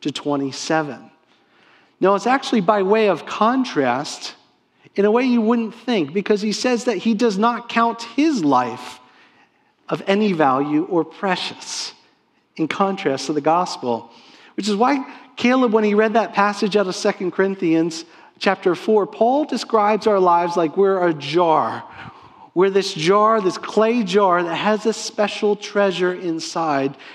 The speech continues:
namely the gospel, that our lives are like this jar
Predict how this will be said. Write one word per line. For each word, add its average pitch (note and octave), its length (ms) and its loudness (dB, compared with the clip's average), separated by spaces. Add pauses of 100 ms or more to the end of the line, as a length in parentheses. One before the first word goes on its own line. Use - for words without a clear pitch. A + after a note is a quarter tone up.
(100)
namely G#3 720 2
the E3+ 120 0
gospel, D#3+ 560 0
that G3 140 2
our G3+ 140 4
lives A3 480 2
are G#3+ 160 2
like G#3 320 2
this G#3 200 0
jar E3+ 480 2